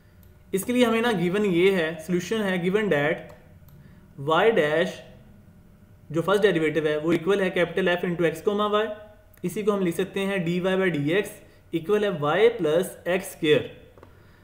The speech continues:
यानी y dash आपको ऐसे दिया हुआ है कि y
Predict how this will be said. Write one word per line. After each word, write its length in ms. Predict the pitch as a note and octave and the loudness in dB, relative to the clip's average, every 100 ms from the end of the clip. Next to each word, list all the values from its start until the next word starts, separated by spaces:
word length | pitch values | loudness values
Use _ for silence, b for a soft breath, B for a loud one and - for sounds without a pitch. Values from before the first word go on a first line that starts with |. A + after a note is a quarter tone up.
| b - | b -8
यानी 160 | F3 G#3+ | -2 2
y 240 | F#3 G3 G#3+ | 4 6 6
dash 320 | F3 F3+ F#3+ | 4 2 2
आपको 280 | F#3 F3 G3+ | -2 2 2
ऐसे 220 | E3+ E3+ | 2 0
दिया 240 | F#3+ F3 F3+ | 0 2 2
हुआ 160 | E3+ D#3+ | 2 2
है 80 | |
कि 100 | E3 F#3 | 0 -2
y 160 | D3+ D3+ | 0 0